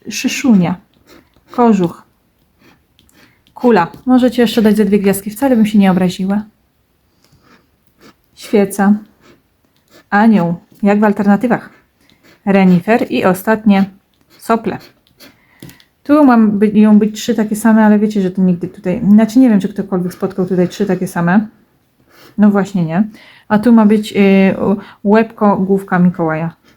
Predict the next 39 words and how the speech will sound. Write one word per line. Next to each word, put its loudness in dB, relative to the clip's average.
A 2
mamy 2
prezent. -4
Dobra, 0
mamy 2
trzy -2
gwiazdki. -2
To, -10
to -2
muszę 0
wyczyścić, -8
bo -8
to -8
takie -4
nie-, 2
niesamowite, 0
że 0
ho, -2
ho. -4
Nie 4
wiem, 4
czy -2
aż 0
was 0
nie 4
przybliżyć. -2
Naprawdę. -6
Ale 2
trzy -8
są 2
na 6
jednej 2
planszy, -2
więc -2
wszystko -8
będziecie -2
widzieć. -4
To -2
co? -6